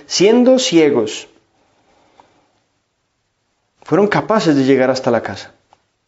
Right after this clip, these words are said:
sin verte, Jesús. Y entonces, me gustaría hacerme esa pregunta: "Señor, sin verte, ¿puedo llegar donde tú estás?".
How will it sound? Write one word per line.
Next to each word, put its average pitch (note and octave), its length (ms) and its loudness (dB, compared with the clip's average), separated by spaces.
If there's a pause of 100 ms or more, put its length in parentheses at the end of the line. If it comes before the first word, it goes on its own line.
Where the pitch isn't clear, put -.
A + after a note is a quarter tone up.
(280)
sin E3 260 2
verte, G3 540 0 (300)
Jesús. - 600 -8 (580)
Y E3+ 80 2
entonces, C4 640 2 (800)
me D#3+ 180 0
gustaría F#3 680 2 (1200)
hacerme C3+ 460 0
esa E3+ 160 0
pregunta: F3+ 600 0 (440)
"Señor, D#3 580 -2 (260)
sin C#3+ 300 2
verte, D#3 600 -2 (460)
¿puedo D#3 240 0
llegar D3 360 2
donde D#3 280 0
tú C#3 160 0
estás?". - 580 -6